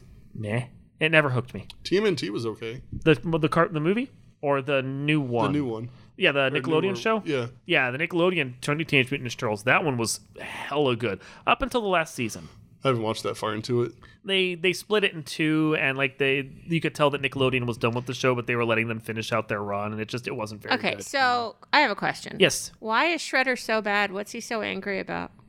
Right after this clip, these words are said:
Speaker 1: Well,
Speaker 2: He
Speaker 1: have
Speaker 2: got
Speaker 1: you
Speaker 2: scratched by a rat,
Speaker 1: ha-
Speaker 2: duh.
Speaker 1: have you ever tried to pee while having that much metal on your hands? Like, you just cut yourself up, and that just makes you angry.
Speaker 3: I cornered a Mandalorian. It's
Speaker 1: Yeah.
Speaker 3: the way. I'm just
Speaker 1: <laughs>
Speaker 3: saying.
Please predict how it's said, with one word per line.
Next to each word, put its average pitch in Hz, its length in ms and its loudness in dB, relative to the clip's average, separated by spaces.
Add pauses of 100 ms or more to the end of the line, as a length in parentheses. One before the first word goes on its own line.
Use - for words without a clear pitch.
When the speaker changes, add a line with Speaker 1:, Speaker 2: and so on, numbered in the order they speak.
(300)
Speaker 1:
Well, 175 200 0
Speaker 2:
He 147 100 -4
Speaker 1:
have 156 80 0
Speaker 2:
got 175 60 0
Speaker 1:
you 196 60 2
Speaker 2:
scratched 151 340 0
by 151 120 2
a 135 80 2
rat, 120 380 0 (140)
Speaker 1:
ha- 123 140 4
Speaker 2:
duh. 127 140 0 (160)
Speaker 1:
have 160 240 4
you 185 140 0
ever 160 260 2
tried 175 340 0
to 165 80 -8
pee 160 380 0
while 151 220 4
having 139 320 0
that 131 200 4
much 151 220 -4
metal 127 260 4
on 160 140 0
your 165 100 -8
hands? 185 460 -2
Like, 139 280 6
you 165 80 -6
just - 200 0
cut - 180 -2
yourself 123 380 0
up, 127 140 4
and 113 80 -4
that 117 100 0
just - 140 -8
makes 120 220 -2
you - 120 -12
angry. - 560 -18 (100)
Speaker 3:
I 196 100 -6
cornered 185 340 -4
a 185 80 -2
Mandalorian. 180 720 -2
It's 143 180 -6
Speaker 1:
Yeah. 135 60 -16
Speaker 3:
the 180 80 -4
way. 180 300 -2
I'm 180 140 -6
just 180 140 -8
Speaker 1:
<laughs> 139 100 0
Speaker 3:
saying. 208 500 0